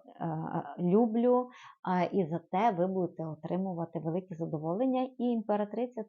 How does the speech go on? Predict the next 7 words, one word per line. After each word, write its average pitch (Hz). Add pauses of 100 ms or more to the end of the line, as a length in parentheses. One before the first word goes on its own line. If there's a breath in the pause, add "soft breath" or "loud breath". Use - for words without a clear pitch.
це 233
ще 226
чудовий 220
матеріальний 262
достаток. - (1120 soft breath)
Коли 208
так, 240